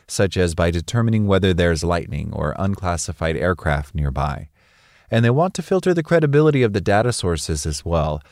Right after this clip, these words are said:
distinguishing between highly credible military pilots, trained observers with collaboration from multiple sensors,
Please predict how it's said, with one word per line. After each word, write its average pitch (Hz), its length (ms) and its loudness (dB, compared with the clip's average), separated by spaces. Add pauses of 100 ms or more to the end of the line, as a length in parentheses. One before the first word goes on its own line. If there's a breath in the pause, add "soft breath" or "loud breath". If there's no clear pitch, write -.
(160 soft breath)
distinguishing 151 640 0
between 117 380 0
highly 127 340 4
credible 110 400 2
military 123 500 2
pilots, 117 540 -2 (240 soft breath)
trained 104 300 0
observers 104 640 0
with 90 160 -4
collaboration 85 840 -2
from 73 160 -4
multiple 78 360 -4
sensors, 104 640 -2